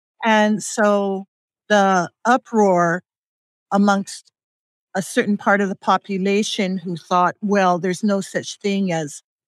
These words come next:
Black mermaids," we invite you to read our book to be introduced to a number of Black mermaids from around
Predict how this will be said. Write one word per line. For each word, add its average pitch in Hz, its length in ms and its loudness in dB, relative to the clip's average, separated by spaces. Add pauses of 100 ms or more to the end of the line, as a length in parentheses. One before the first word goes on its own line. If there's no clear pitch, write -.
(260)
Black 190 340 2
mermaids," 202 760 0 (160)
we 214 240 0
invite 190 400 -2
you 208 140 -4
to - 180 -12
read 180 200 -2
our 220 200 4
book 175 320 -2 (600)
to 247 120 -2
be 226 160 0
introduced 214 1120 -2 (680)
to 208 140 -2
a 175 140 -4
number 190 720 2 (200)
of 175 200 -6
Black 180 260 0
mermaids 180 560 -4
from 180 400 -2
around 170 480 -2